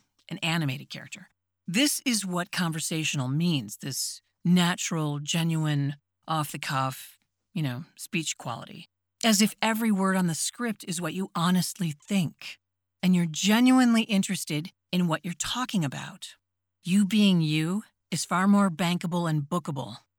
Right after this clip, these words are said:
And for most of us, most of us humans, that takes practice to <laughs> develop as an actor. I mean, it just does.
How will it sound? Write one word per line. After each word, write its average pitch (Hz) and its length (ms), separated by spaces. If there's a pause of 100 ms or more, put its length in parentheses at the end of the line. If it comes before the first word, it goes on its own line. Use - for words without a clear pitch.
(200)
And 180 160
for 151 80
most 202 380
of 147 100
us, - 540 (220)
most 254 280
of 285 60
us 302 300
humans, 175 680 (200)
that - 240
takes - 300
practice - 580
to 185 120
<laughs> 156 120
develop 151 540 (480)
as 170 160
an 139 80
actor. - 360 (140)
I 185 40
mean, 160 120
it 180 60
just 214 240
does. - 400